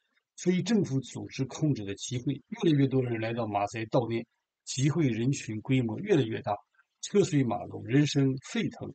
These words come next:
可能引起高层紧张不安，也是可以意料的。”他分析了这么一个原因，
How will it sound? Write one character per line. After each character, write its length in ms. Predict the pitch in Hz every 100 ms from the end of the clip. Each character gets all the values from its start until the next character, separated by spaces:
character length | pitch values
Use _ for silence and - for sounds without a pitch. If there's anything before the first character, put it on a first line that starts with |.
| _
可 160 | - 117
能 160 | 113
引 160 | 104 127
起 220 | 131 104 -
高 180 | 151 139
层 260 | - 113 110
紧 300 | - 92 92
张 200 | 104 107
不 120 | 110
安， 200 | 107 101 -
也 80 |
是 100 | 101 -
可 140 | -
以 40 | 107
意 200 | 104 123
料 220 | 110 101
的。” 80 | - _ _ - _ _
他 120 | 143
分 240 | 131 170 156
析 100 | 147
了 60 |
这 160 | 135 185
么 80 | 131
一 60 |
个 140 | 104 104
原 180 |
因， 60 | 101